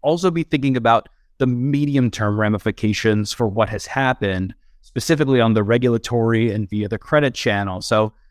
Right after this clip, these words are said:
the possibility of tighter credit conditions, the possibility of lower business and consumer confidence that comes from this episode,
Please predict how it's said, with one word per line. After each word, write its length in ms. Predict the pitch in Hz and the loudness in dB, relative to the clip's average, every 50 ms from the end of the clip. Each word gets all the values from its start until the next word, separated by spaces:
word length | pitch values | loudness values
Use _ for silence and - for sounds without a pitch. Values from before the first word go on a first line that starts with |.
| _ _ - | _ _ -8
the 80 | 135 | -8
possibility 880 | - - - 135 123 - - 120 107 127 127 127 123 123 123 123 120 - | -6 -2 -2 -2 -2 -2 -4 -2 2 4 4 4 4 2 0 0 -2 -2
of 200 | 113 104 - _ | -4 -6 -8 _
tighter 400 | - - - 131 123 123 120 117 | -6 -2 0 2 2 2 2 0
credit 440 | - - - 123 113 - - - - | -2 0 0 0 0 0 -2 -4 -4
conditions, 800 | 127 120 110 120 117 - - 123 117 117 117 113 110 110 - - _ _ _ - | -2 0 0 0 0 0 0 2 2 2 2 0 0 -2 -4 -8 _ _ _ -10
the 60 | - | -4
possibility 600 | - 139 123 120 - - 113 131 123 123 120 120 | 0 0 0 0 0 0 0 2 2 2 2 2
of 100 | 113 107 | 0 0
lower 320 | 117 120 117 113 120 120 104 | 0 0 2 2 2 2 0
business 400 | - 123 120 117 117 113 - - | 0 0 -2 0 -2 -4 -4 -4
and 160 | 113 107 - | -4 -4 -6
consumer 640 | - 104 104 - - - - 156 151 151 147 135 | -10 -14 -14 -12 -12 -6 -2 -2 0 0 0 -2
confidence 600 | - - 120 113 110 - - - 110 107 101 - - | -2 0 0 0 0 0 0 0 0 -2 -2 0 0
that 200 | 123 123 - - | 0 0 0 -4
comes 380 | - - 139 139 135 135 - | -4 -2 0 0 0 0 -2
from 240 | - - 127 113 107 | -4 -2 -2 -2 0
this 200 | 107 101 - - - | -2 -4 -6 -6 -8
episode, 680 | 131 - - 127 - - 110 101 92 90 90 90 - | -8 -6 -6 -6 -4 0 0 2 2 0 -2 -4 -6